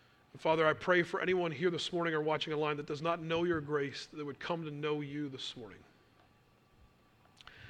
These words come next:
Father, for those of us that do, may it be seen in how we live.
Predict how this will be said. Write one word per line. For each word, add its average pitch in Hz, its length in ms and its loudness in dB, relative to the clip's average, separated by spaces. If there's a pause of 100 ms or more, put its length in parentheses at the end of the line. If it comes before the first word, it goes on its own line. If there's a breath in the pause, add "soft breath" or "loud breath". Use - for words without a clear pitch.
(380 loud breath)
Father, 190 240 10
for 170 100 0
those 202 220 10
of 214 80 8
us 220 180 8
that 208 220 -2
do, 185 400 0 (2250 loud breath)
may 156 160 4
it 170 140 0
be 165 80 -4
seen 196 480 0
in 143 80 0
how 156 180 2
we 147 120 0
live. 139 280 -2